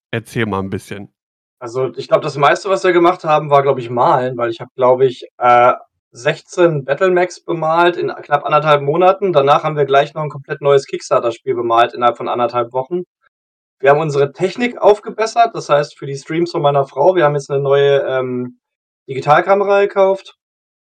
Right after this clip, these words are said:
Speaker 2: Da kommt jetzt demnächst noch ein Stativ dazu. Das steht jetzt auch alles gerade im Wohnzimmer, weil ich hab jetzt vor dem Stream, haben wir eben gerade ein Video aufgenommen. Das hab ich dann auch schon angefangen zu schneiden, weil ich jetzt für meine Frau halt auch schneide. Und jetzt nehmen wir halt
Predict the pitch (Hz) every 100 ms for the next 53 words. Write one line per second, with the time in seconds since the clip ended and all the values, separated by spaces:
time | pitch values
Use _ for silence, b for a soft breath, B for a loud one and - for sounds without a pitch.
0 | _ 131 135 131 131 143 135 135 139 135
1 | 143 - 196 196 180 202 196 156 143 175
2 | 170 147 - 170 180 151 143 131 143 208
3 | 151 131 127 143 139 139 - 185 165 139
4 | - 170 226 247 b b _ 165 175 185
5 | 180 175 190 185 190 202 190 196 - 202
6 | 208 165 160 151 147 143 143 - 147 143
7 | 143 139 135 131 127 196 180 135 143 139
8 | - 139 143 - 143 139 135 123 - 123
9 | 156 240 254 _ _ _ _ _ _ _
10 | 175 175 175 - 175 175 170 160 147